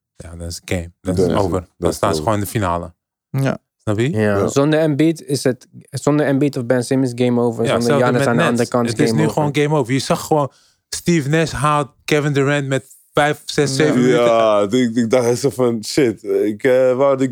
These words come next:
Speaker 2: game nog even checken, man. Ik wou nog even meer
Speaker 4: <laughs> Ja.
Speaker 2: zien of zo.
Speaker 1: Ja.
Speaker 2: Van, holy shit.
Speaker 1: Maar
Speaker 2: Ja.
Speaker 1: die wedstrijd is gewoon helemaal klaar.
Speaker 3: Ja.
Speaker 2: Ja.
Speaker 1: Weet je, ja.
Speaker 4: Ja.
Speaker 1: P J Tucker zat in zijn face.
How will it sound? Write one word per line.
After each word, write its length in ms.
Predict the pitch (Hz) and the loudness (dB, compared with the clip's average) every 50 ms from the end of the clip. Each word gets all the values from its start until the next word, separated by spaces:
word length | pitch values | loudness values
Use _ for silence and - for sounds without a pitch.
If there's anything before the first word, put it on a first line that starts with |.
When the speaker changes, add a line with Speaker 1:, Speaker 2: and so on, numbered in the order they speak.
| 139 | 2
Speaker 2:
game 120 | 147 147 147 | 0 2 0
nog 120 | 151 139 | 0 0
even 140 | 151 143 139 - | 0 -2 -2 0
checken, 260 | - 175 139 131 110 | 0 0 2 2 0
man. 120 | 104 104 | 2 2
Ik 80 | - 120 | 2 2
wou 140 | 127 135 135 | 2 2 2
nog 140 | 139 135 139 | 2 2 2
even 220 | 147 127 139 143 | 0 0 2 2
meer 240 | 156 156 160 175 160 - | 2 2 2 2 2 2
Speaker 4:
<laughs> 0 | |
Ja. 200 | - 127 - - | 2 2 2 2
Speaker 2:
zien 100 | - - | 2 2
of 60 | 151 | 2
zo. 800 | 147 127 123 120 123 123 117 104 92 82 - - - - - - _ | 2 2 2 2 2 0 0 -2 -6 -8 -10 -12 -12 -12 -14 -6 _
Speaker 1:
Ja. 180 | 143 135 127 | 0 2 2
Speaker 2:
Van, 140 | 139 135 135 | 2 2 2
holy 320 | 135 139 151 151 147 147 | 2 2 2 2 0 -2
shit. 360 | 143 - - 185 170 120 98 - | -4 -2 -2 -2 0 0 -2 0
Speaker 1:
Maar 120 | 117 120 | 0 0
Speaker 2:
Ja. 80 | 107 101 | 2 2
Speaker 1:
die 220 | 127 143 139 120 | 2 0 0 0
wedstrijd 340 | 123 120 - - 131 113 101 | -2 -4 -2 -2 -2 -2 -2
is 120 | 110 - | -6 -8
gewoon 200 | - - 120 113 | -4 -2 -2 0
helemaal 300 | 110 110 110 107 107 104 | 0 -2 -2 -2 -2 -2
klaar. 320 | - - 127 117 107 92 85 139 | -2 -2 -2 -2 -2 -4 -8 -6
Speaker 3:
Ja. 300 | 135 127 127 120 - - _ _ _ | -6 -4 -4 -6 -6 -8 _ _ _
Speaker 2:
Ja. 100 | - 107 | -6 -4
Speaker 1:
Weet 200 | 107 101 101 95 | -2 -2 -2 0
je, 80 | 110 | 0
ja. 480 | 117 117 113 107 101 92 92 - - - _ _ _ _ _ _ _ _ _ _ _ _ _ _ _ _ _ _ _ | -2 0 -2 -2 -4 -6 -6 -8 -14 -20 _ _ _ _ _ _ _ _ _ _ _ _ _ _ _ _ _ _ _
Speaker 4:
Ja. 320 | _ - 117 123 123 120 113 | _ 0 2 2 2 2 2
Speaker 1:
P 40 | 127 | 2
J 120 | 143 139 | 0 0
Tucker 300 | 131 - 139 127 113 131 | 0 0 -2 0 0 -2
zat 200 | - 135 127 - | -2 -2 -2 -2
in 160 | 135 143 131 | -2 -2 -2
zijn 160 | - - 127 | -2 -6 -4
face. 440 | - - 143 139 139 143 135 - - | -2 0 0 2 0 0 -4 -6 -14